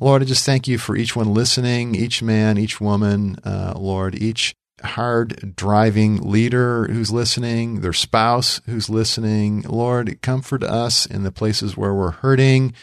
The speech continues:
where we're empty, where there's, there's conflict because of these personality differences, where there's unmet needs. Uh, give us a vision, Lord.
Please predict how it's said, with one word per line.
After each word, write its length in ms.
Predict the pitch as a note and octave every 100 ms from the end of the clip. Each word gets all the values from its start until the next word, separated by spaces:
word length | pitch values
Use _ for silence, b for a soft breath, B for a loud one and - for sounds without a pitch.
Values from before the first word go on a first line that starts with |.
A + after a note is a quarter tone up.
| B B B B
where 180 | - F#2+
we're 140 | F#2+
empty, 720 | - B2+ B2 B2+ A#2+ A#2 A#2
where 240 | - F#2+ F#2
there's, 260 | F#2 E2+
there's 300 | - G#2 F2
conflict 640 | - - C3 C3 - B2 B2
because 300 | A2 - G#2
of 60 | G#2
these 140 | G2+
personality 680 | - A#2+ - G#2+ A2 A2+ G#2+
differences, 1000 | F#2 A2 A#2 A2 - A#2 A2 G#2+ G#2 - _ -
where 220 | F#2+ G2
there's 200 | F2+ -
unmet 440 | G#2+ B2 A2+ G#2
needs. 880 | G#2 G2+ A2 A#2 A2+ A2+ G#2 - - _ _ -
Uh, 80 | F2
give 160 | C#3+ F#3+
us 100 | G#3
a 60 |
vision, 480 | D3 C#3 C#3 A2 E2+
Lord. 360 | D#2 D#2 -